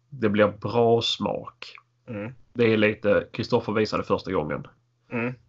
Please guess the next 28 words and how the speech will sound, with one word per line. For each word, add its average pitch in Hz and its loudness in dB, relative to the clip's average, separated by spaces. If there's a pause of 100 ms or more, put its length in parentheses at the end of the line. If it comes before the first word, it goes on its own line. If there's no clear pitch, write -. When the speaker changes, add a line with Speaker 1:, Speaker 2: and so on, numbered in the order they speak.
(120)
Speaker 1:
Eh, 90 -2
när 92 2
jag 85 -2
blandade. 78 0 (1500)
Och - -4
jag 107 2
tyckte 104 -6
hans 98 0
var 78 -6
fantastiskt 131 -2
god. 101 0 (1160)
Den 104 0
är 107 2
inte... 101 0 (520)
Jag 113 2
har 113 0
fått - -2
på 120 0
några 113 2
ställen 110 0
så - -8
det 104 -6
blir 107 0
som 107 -6
att 98 -2
det 104 -4
är 104 0
lite, 101 -4